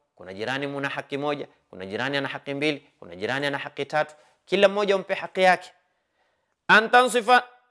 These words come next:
nnasa min nafsika." Uwafanyie usawa watu katika nafsi yako.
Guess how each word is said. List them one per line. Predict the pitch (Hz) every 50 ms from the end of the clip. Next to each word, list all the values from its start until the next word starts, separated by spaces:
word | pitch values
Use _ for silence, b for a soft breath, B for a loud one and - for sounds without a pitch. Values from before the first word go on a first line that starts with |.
| _ -
nnasa | 196 214 220 226 240 247 247 247 254
min | 240 240 240
nafsika." | 240 247 247 - - 196 151 - _ - _ _
Uwafanyie | - 156 170 170 - 175 175 175 175
usawa | 175 175 165 - 190 190 190 180
watu | 175 180 185 180 180
katika | 160 160 - - 165
nafsi | 156 151 - - 156
yako. | 160 151 143 - -